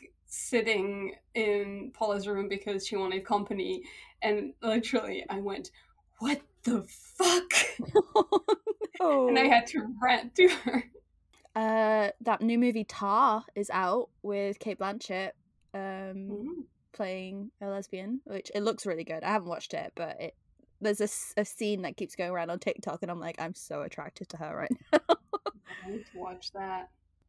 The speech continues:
Speaker 2: Oh, Wild and Wicked Things by Frances, Francesca May. Uh, it's written as, like, a, it's sort of the same period of time at the turn of the century. I, I think I'm using the turn of the century, right? Like, the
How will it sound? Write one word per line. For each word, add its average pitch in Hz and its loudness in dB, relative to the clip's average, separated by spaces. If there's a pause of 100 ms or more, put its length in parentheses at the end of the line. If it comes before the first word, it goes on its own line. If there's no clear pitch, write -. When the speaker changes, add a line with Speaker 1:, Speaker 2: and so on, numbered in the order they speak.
(140)
Speaker 2:
Oh, 370 0
Wild 262 4
and 269 2
Wicked 269 -2
Things 285 2
by 240 2
Frances, - -8 (360)
Francesca 294 -8
May. 247 -2 (580)
Uh, 214 4
it's - 2 (360)
written 233 2
as, 190 2
like, 185 -2 (180)
a, 156 -4
it's - -4
sort 302 0
of 311 0
the 320 -2
same 311 2
period 311 -2
of 294 -8
time 269 0
at - -4
the - -4
turn 214 -4
of 202 -6
the 208 -4
century. 190 -6
I, 185 -8 (160)
I 170 -10
think 339 -6
I'm 214 -2
using 180 -6
the 165 -12
turn 160 -10
of 165 -12
the - -18
century, 170 -10
right? 160 -6
Like, 175 -6
the 180 -2